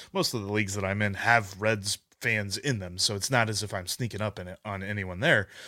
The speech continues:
But, uh, th-, those are the kind of dudes that really were able to turn the table, especially if you were a team that didn't quite get the top end talent, or you had guys that were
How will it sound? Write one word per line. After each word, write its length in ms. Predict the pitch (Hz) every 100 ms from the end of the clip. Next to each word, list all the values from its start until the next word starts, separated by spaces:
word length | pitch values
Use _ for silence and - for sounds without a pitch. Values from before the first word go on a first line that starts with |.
| - - 120
But, 440 | 110 131 120 - -
uh, 440 | 120 113 107 98
th-, 280 | 92 139 120
those 240 | 143 139
are 40 | 143
the 100 | 127
kind 240 | 131 127
of 160 | 107 101
dudes 400 | 117 113 101 98
that 220 | 113 -
really 400 | 107 127 123 120
were 160 | 113
able 200 | 113 110
to 80 | 104
turn 220 | - 123
the 60 | 107
table, 220 | 127 127
especially 380 | 120 196 180 175
if 120 | 143
you 80 | 143
were 100 | 123
a 60 | 104
team 240 | 120 110
that 120 | 104
didn't 260 | 120 113 104
quite 380 | - 110 101 -
get 200 | 113 104
the 80 |
top 320 | 95 113 107 107
end 140 | 98
talent, 280 | 107 110 110
or 100 | 147
you 120 | 123
had 160 | 127 107
guys 300 | 120 120 110
that 100 | 104
were 180 | 107